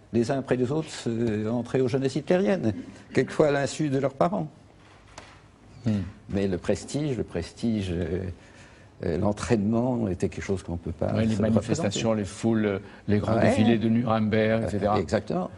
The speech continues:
Speaker 1: exactement.
Speaker 2: Et alors, en
Speaker 1: Et
Speaker 2: trente-neuf,
Speaker 1: puis,
Speaker 2: vous
Speaker 1: et puis la, une, une forme de prospérité, puis la disparition du chômage.
Speaker 2: Ouais, ouais. Les grands travaux qui les font
Speaker 1: Ouais.
Speaker 2: tous, euh,
Speaker 1: Oui, oui.
Speaker 2: travailler. Mobilisé en trente-neuf, vous êtes prisonnier dans la Marne,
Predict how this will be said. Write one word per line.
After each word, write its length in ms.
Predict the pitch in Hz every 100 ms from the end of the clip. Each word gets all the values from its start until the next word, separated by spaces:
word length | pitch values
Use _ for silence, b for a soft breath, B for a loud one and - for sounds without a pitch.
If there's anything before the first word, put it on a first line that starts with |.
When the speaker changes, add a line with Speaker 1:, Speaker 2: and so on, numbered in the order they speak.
| 87
Speaker 1:
exactement. 260 | 85 92
Speaker 2:
Et 100 | 113
alors, 100 | 120
en 20 | 135
Speaker 1:
Et 40 |
Speaker 2:
trente-neuf, 340 | 135 143 165
Speaker 1:
puis, 160 | 147 135
Speaker 2:
vous 80 | 123
Speaker 1:
et 80 | 123
puis 320 | - 160 208
la, 420 | 127 95 95 92 -
une, 120 | 98 92 -
une 160 | 120 104
forme 300 | - 151 139
de 80 |
prospérité, 560 | 117 110 - 110 131 117
puis 180 | - 123
la 140 | 117
disparition 460 | 110 107 131 110 127
du 80 | 110
chômage. 420 | - - 120 -
Speaker 2:
Ouais, 60 | 107
ouais. 280 | 101 98 101 107
Les 100 | 104
grands 180 | 101 107
travaux 420 | - 120 101 107
qui 160 | - 90
les 80 |
font 140 | 90 95
Speaker 1:
Ouais. 160 | - 90
Speaker 2:
tous, 360 | - 101 - -
euh, 40 | -
Speaker 1:
Oui, 20 |
oui. 60 | 92
Speaker 2:
travailler. 380 | 92 101 101 87
Mobilisé 420 | 120 117 120 117
en 80 | 113
trente-neuf, 400 | 110 104 123 131
vous 100 | 113
êtes 100 | 101
prisonnier 400 | - 120 123 117
dans 100 | 113
la 100 | 113
Marne, 300 | 120 135 139